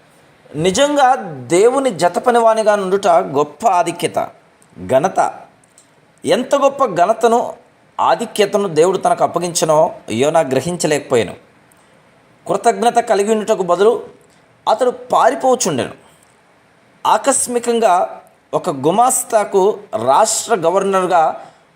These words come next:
ఉన్నత పదవి వచ్చిందనుకుందాము. అప్పుడతడు ఆ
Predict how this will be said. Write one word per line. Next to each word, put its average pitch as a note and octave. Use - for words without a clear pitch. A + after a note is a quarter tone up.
ఉన్నత B3
పదవి G#3
వచ్చిందనుకుందాము. D3+
అప్పుడతడు C#4
ఆ A#3+